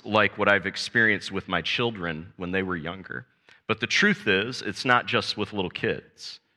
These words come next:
It's with adults as well. And we do this inside the church a lot, but we're smart enough to put Bible verses with it.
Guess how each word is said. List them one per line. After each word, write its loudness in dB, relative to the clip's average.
It's -12
with -4
adults 0
as -10
well. -2
And -4
we 0
do 0
this -2
inside 0
the -12
church 0
a -4
lot, 2
but 6
we're 2
smart 4
enough 2
to -20
put -6
Bible 4
verses -6
with -6
it. -6